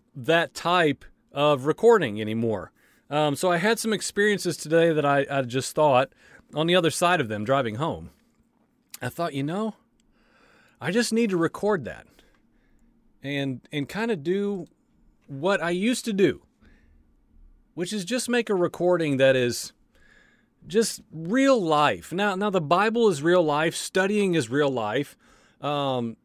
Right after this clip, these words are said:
extrapolating the scriptures and, and word studies and all that, of course it's real life. There's, we say that all the time. There's no segregation between the spiritual and the natural man. But there, this today, as you see in the title,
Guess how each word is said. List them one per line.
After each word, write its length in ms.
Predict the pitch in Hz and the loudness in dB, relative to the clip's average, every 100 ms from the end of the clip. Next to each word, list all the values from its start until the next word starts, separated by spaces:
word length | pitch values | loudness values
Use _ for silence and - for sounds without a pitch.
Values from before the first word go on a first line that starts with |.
| _ - | _ -10
extrapolating 720 | 139 - 196 190 190 185 165 | -6 2 2 2 2 4 2
the 60 | |
scriptures 600 | 139 - 185 - 185 180 147 | -2 0 0 2 2 2 0
and, 160 | 127 | -2
and 300 | 117 123 113 | -2 -2 0
word 280 | 123 196 185 | 2 4 2
studies 500 | - 190 185 190 165 | 0 0 2 2 0
and 100 | 170 | -2
all 120 | 190 | 0
that, 160 | 196 208 | 2 0
of 140 | 202 | 0
course 300 | - 240 233 | 2 4 4
it's 160 | 143 - | -2 0
real 160 | 175 143 | 4 4
life. 460 | 110 135 85 85 | 4 2 0 -6
There's, 300 | 170 175 - | -2 -2 -2
we 200 | - 208 | -6 -6
say 260 | 202 - 190 | -4 -2 0
that 160 | 165 147 | 2 2
all 120 | 127 | 0
the 100 | 117 | -2
time. 300 | 196 165 127 | -2 0 0
There's 140 | 139 | 0
no 240 | 190 202 - - - - | 0 0 -2 -12 -20 -10
segregation 920 | - 196 170 156 131 151 175 156 135 | 0 0 2 0 2 4 4 2 -2
between 340 | - 151 131 | -2 0 0
the 60 | 110 | -2
spiritual 580 | - 160 160 139 127 | -4 2 2 2 -2
and 100 | 117 | -6
the 40 | 110 | -2
natural 440 | 131 156 - 85 | 0 0 -2 -10
man. 260 | 62 64 - - - _ _ _ _ _ _ _ _ 110 | -12 -20 -20 -20 -20 _ _ _ _ _ _ _ _ 2
But 480 | 175 180 185 - - 131 | 4 4 2 -4 -16 -2
there, 420 | 165 202 196 - | 2 2 0 -6
this 580 | 151 143 135 139 214 208 | -14 -12 -6 6 6 6
today, 400 | - 175 175 175 | 2 4 6 6
as 140 | 147 | 4
you 80 | 156 | 0
see 340 | - - 175 170 | 0 6 6 6
in 100 | 156 | 2
the 100 | 135 | 0
title, 520 | 165 160 117 98 | 4 4 4 0